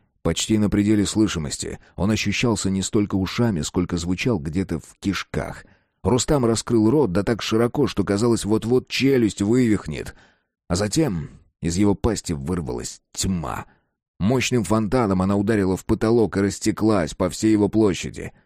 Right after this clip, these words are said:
Свет померк, а низкий гул перешел за пределы слышимости. Но я был уверен, что он никуда не делся. Дом затрясло, будто он решил войти с ним в резонанс,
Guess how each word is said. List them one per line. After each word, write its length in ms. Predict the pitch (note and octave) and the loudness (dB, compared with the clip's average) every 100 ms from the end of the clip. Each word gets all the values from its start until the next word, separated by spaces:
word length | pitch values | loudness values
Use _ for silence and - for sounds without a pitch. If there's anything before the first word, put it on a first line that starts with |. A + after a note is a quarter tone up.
| _ - | _ -8
Свет 360 | - G#2 F#2 - | -2 0 0 -4
померк, 580 | C2 D#2 G2+ F2+ - - _ _ - | -8 -4 -4 -4 -8 -20 _ _ -4
а 100 | F2 | -2
низкий 340 | A2+ - A2+ | -2 -2 -2
гул 340 | G#2+ B2 B2 | 0 2 2
перешел 460 | F2+ E2 D#2 G2+ F#2+ | 2 -2 0 0 0
за 140 | F2+ | 0
пределы 380 | F2+ F#2 G2 G2 | -2 0 2 0
слышимости. 800 | - G2+ F#2+ - C#2 - - - _ _ - | 0 0 0 -2 -8 -8 -10 -14 _ _ -6
Но 60 | F#2 | -2
я 160 | A2 | 0
был 160 | G#2+ A#2 | 2 2
уверен, 480 | B2 A#2+ G2 F2 E2 _ - | 2 4 2 2 -4 _ -12
что 220 | - A2+ | 0 0
он 160 | A2+ A2+ | 2 0
никуда 500 | C3 - D3+ C3+ C3 | -4 -2 -2 0 -2
не 180 | C3 | -4
делся. 580 | A#2 G2+ D#2+ C2 - G#1+ _ _ _ _ | -2 -2 -2 -4 -8 -10 _ _ _ _
Дом 320 | E2 G#2 C3 | -6 -2 0
затрясло, 640 | G2+ G2+ G#2+ A2 - D3+ C3 | 0 0 0 0 2 2 4
будто 300 | A2 - A2+ | 0 0 0
он 120 | G2+ | 2
решил 300 | G#2 A2+ G#2 | 2 2 2
войти 340 | G2+ G#2 G#2+ | 2 0 -2
с 100 | F#2 | -2
ним 160 | G#2 F#2 | -2 0
в 40 | |
резонанс, 580 | G2 F#2 G2+ G2 E2 | 0 0 0 0 -4